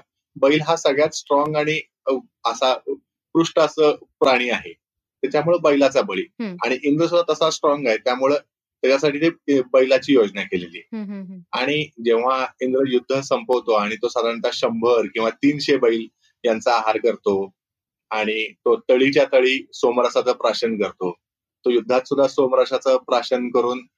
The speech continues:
Speaker 1: अतिशय उन्माद अवस्थेत पोचून, उन्मादी अवस्थेत पोचून शत्रूबरोबर युद्ध करतो. असे सुद्धा, अ, इंद्राचं आपलं वर्णन वेळोवेळी आपल्याला दि-, दिसतंय आलेलं.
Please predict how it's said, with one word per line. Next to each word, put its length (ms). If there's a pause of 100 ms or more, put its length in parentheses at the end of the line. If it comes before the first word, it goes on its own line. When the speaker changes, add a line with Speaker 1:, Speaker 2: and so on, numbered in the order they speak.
(200)
Speaker 1:
अतिशय 520
उन्माद 380
अवस्थेत 400 (100)
पोचून, 320
उन्मादी 280
अवस्थेत 380
पोचून 360 (420)
शत्रूबरोबर 640 (160)
युद्ध 300
करतो. 520
असे 120
सुद्धा, 300 (640)
अ, 360
इंद्राचं 340
आपलं 320
वर्णन 380 (140)
वेळोवेळी 340
आपल्याला 480
दि-, 380
दिसतंय 360 (300)
आलेलं. 280